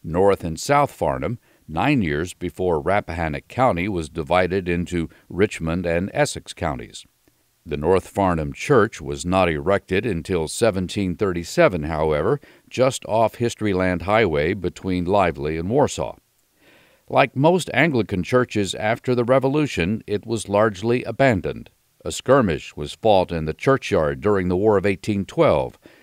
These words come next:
when the building was used not as a church, but as a stable for horses. Slowly, the church reemerged as a vibrant force in the nineteenth century.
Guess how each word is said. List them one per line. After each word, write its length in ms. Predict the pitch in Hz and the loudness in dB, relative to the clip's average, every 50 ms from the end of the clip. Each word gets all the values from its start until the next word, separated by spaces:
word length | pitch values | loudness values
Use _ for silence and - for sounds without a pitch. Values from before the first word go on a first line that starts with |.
| _ _ _ | _ _ _
when 140 | - 73 71 | -8 -6 -6
the 60 | 69 | -6
building 460 | 64 - 117 117 107 85 87 80 73 | 0 4 4 4 6 4 2 -2 -2
was 220 | 71 78 73 67 73 | -4 -6 -6 -6 -4
used 440 | 87 113 123 113 117 123 117 - - _ - | 0 2 2 2 0 0 -4 -8 -12 _ -8
not 280 | 98 87 92 101 98 | -2 0 2 2 2
as 160 | 85 78 71 71 | 0 -2 -4 -6
a 100 | 76 - | -10 -10
church, 600 | _ - - 170 110 87 90 - - - - - _ _ | _ 0 4 4 4 4 2 -2 -8 -18 -18 -20 _ _
but 160 | - 85 82 80 | -2 -2 0 0
as 240 | 78 78 76 - | 0 -2 -2 -4
a 80 | 76 76 | -6 -8
stable 520 | - - - - 160 156 120 71 71 73 | -8 -6 -2 0 0 0 0 0 -2 -4
for 180 | 78 - 87 90 | -4 -6 -8 -4
horses. 600 | - - 160 127 - - - 60 - - - - _ _ _ _ _ _ _ _ _ _ _ _ _ _ _ _ _ - - - _ | -2 0 0 0 -2 -4 -8 -12 -12 -14 -18 -18 _ _ _ _ _ _ _ _ _ _ _ _ _ _ _ _ _ -20 -20 -20 _
Slowly, 540 | - - - 147 160 180 190 156 117 113 135 | -16 -4 2 4 6 6 6 4 4 2 0
the 220 | 127 - - 120 | 0 -4 -6 -6
church 440 | 107 - - 143 139 139 120 - - | -6 -2 0 2 2 2 0 -4 -8
reemerged 800 | - 110 131 135 127 117 120 120 110 92 80 82 92 92 - - | -4 -2 0 2 2 2 4 4 4 4 4 2 -2 -6 -10 -6
as 220 | 101 107 104 95 101 | -4 -4 -2 -2 -2
a 60 | 101 | 0
vibrant 520 | 82 104 101 101 104 92 90 95 107 - - | 2 2 2 2 2 0 -2 -4 -4 -6 -10
force 500 | - - 160 131 87 71 65 - - - | -4 0 2 4 4 2 0 -4 -8 -8
in 140 | 80 76 78 | -6 -6 -4
the 80 | 80 | -2
nineteenth 400 | 78 95 95 - - 104 98 90 | -2 -2 -2 -2 -4 -6 -6 -6
century. 500 | - - 123 107 - - 82 65 57 - | -2 -2 -2 -2 -2 -4 -8 -8 -8 -12